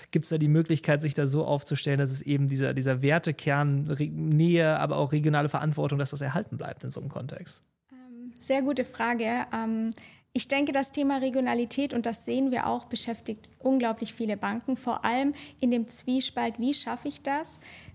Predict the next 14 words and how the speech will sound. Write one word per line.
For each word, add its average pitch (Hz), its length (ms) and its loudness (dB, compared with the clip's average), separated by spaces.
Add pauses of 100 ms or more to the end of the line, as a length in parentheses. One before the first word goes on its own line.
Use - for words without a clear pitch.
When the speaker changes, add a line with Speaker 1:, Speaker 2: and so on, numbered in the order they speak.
(160)
Speaker 2:
ähm, 233 380 2
wo 247 160 2
doch 247 200 -2 (160)
Digitalisierung, 254 920 0
Automatisierung 240 920 -2
so 247 160 0
präsent 220 540 -4
ist. - 240 -8 (240)
Dann 262 240 4
kommt 277 260 -2
die 254 300 0
Tatsache 262 460 -2
dazu, 233 480 -4
dass 226 300 -2